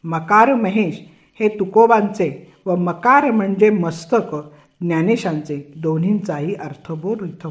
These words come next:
होतो. पण हे तिन्ही देव जेथून उत्पन्न झाले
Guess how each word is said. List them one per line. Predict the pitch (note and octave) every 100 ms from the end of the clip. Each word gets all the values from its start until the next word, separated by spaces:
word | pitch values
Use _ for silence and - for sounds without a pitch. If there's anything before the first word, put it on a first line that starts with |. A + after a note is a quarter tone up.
| D3
होतो. | D3 C3 _ _ _ _ _ _ _ _ _ _ _ _ _ _ _ -
पण | D#4
हे | E4+
तिन्ही | F#4+ D#4 C4 C#4 F4
देव | A3 A#3 F3+ C#3 - _ _ _ _ F3
जेथून | G#3+ G#3+ E4 F#4+
उत्पन्न | C#4+ - B3 C4 B3+
झाले | G#3 G3+ F3 D3+ A#2+ -